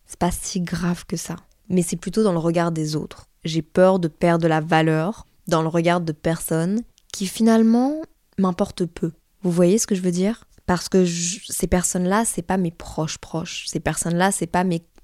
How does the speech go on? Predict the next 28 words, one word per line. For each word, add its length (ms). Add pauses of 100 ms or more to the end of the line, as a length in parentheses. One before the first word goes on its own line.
(220)
amis 320
à 40
Bruxelles, 520
c'est 140
pas 260 (260)
Inès, 440
c'est 240
pas 240 (320)
mes 80
parents, 400
c'est 120
pas 120
mon 160
amoureux, 460
c'est 120
pas 140
Loris. 500 (240)
Si 160
je 80
perds 280
de 60
la 120
valeur 680 (200)
dans 60
le 60
regard 260
des 260
autres 280